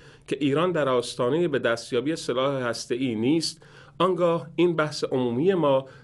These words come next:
در قبال چنین توافقی خواهد بود.» باراک اوباما اضافه کرده است: «از هر عضو کنگره خواهم پرسید چرا باید چنین توافقی را رد کرد و آیا گزینه نظامی را ترجیح می‌دهید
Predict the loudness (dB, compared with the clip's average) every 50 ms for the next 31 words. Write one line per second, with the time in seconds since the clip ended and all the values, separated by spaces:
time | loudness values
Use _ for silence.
0 | -6 -2 0 0 0 -2 -4 -4 -2 0 0 0 -2 -2 -4 -4 -2 -2 -2 -2
1 | -2 0 0 2 2 0 0 -2 -2 -2 -2 -4 -4 -4 -4 -4 -4 -6 -6 -8
2 | -12 -12 -12 -16 -20 -20 -20 -20 -20 -20 -20 -20 -20 -20 -20 -20 -20 -18 -18 -18
3 | -18 -20 -20 -20 -20 -20 -8 -2 0 2 2 2 0 0 0 0 0 0 0 0
4 | 0 0 0 0 0 -2 0 0 0 2 2 2 2 0 -2 -4 -10 -18 -20 -20
5 | -20 -20 -14 -6 -4 -4 -4 -4 -4 -4 -2 -2 -2 -2 0 0 0 0 0 -2
6 | -4 -2 0 0 0 0 0 0 0 0 0 -2 -2 -2 -2 -4 -4 -2 -2 -2
7 | -2 -2 -2 -4 -4 -4 -6 -12 -16 -12 -6 -2 0 2 2 2 2 2 2 2
8 | 4 2 2 0 -2 -2 -2 0 0 -2 -2 -2 -2 0 2 0 0 0 -2 -4
9 | -2 0 2 2 4 4 4 2 0 -4 -14 -14 -6 -2 0 0 0 -2 -4 -6
10 | -6 -6 -6 -8 -12 -14 -10 -6 -4 0 2 2 2 2 2 2 2 0 -2 -2
11 | -2 -2 -2 0 0 0 0 0 0 0 0 0 0 0 2 2 2 2 0 -2
12 | -8 -20 -16 -6 -2 -2 -2 -2 -2 -2 -2 -2 0 0 2 2 2 2 2 2
13 | 0 0 -4